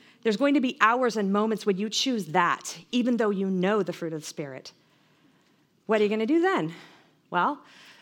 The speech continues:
we love John, First John one nine, and we should love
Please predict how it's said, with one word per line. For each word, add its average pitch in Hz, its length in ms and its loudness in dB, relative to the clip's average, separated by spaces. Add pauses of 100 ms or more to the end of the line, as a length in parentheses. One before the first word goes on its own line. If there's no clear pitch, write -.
(360)
we 233 120 0
love 247 200 2
John, 233 380 -2
First 254 260 -4
John 214 240 -2
one 202 200 0
nine, 185 460 0
and 214 140 -2
we 214 80 0
should 247 240 0
love 185 260 -2